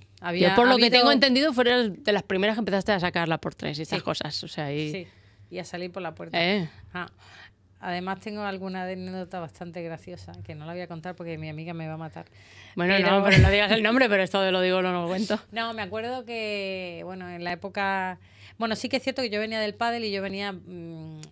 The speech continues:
Speaker 1: jugaba al tenis dentro de la pista de pádel. Entonces yo venía, me acuerdo que yo le pegaba todo, eh, bueno, hasta que aprendí que si le pegaba y no le pegaba bien, al final me terminaban ganando el punto. Eh, yo sí hay, habrán como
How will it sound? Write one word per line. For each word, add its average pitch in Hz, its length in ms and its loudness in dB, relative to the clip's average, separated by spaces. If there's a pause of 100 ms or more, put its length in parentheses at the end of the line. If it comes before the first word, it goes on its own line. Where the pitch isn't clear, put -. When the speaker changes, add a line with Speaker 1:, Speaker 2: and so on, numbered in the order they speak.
Speaker 1:
jugaba 180 420 -2
al 190 140 -4
tenis 196 260 -6
dentro 175 280 -10
de 160 60 -8
la 147 80 -10
pista 151 200 -12
de 151 80 -10
pádel. 151 240 -12 (160)
Entonces 160 400 -10
yo 160 380 -6
venía, 175 340 -6
me 190 80 -6
acuerdo 175 300 -6
que 180 100 -6
yo 156 100 -6
le 151 120 -8
pegaba 151 320 -6
todo, 226 720 -2 (320)
eh, 160 580 -4
bueno, 170 180 -6
hasta 147 160 -6
que 147 80 -8
aprendí 151 400 -8
que 175 380 -6 (340)
si - 200 -16
le 165 120 -4
pegaba 170 300 -4
y 175 40 -6
no 175 120 -6
le 170 80 -6
pegaba 170 340 -4
bien, 180 220 -6
al 190 100 -8
final 160 220 -10
me 165 100 -6
terminaban 156 460 -8
ganando 151 240 -8
el 143 80 -12
punto. 180 340 -12 (540)
Eh, 156 880 -8
yo 185 120 -4
sí 214 200 -4
hay, 208 400 -2
habrán 196 340 -4
como 196 540 -8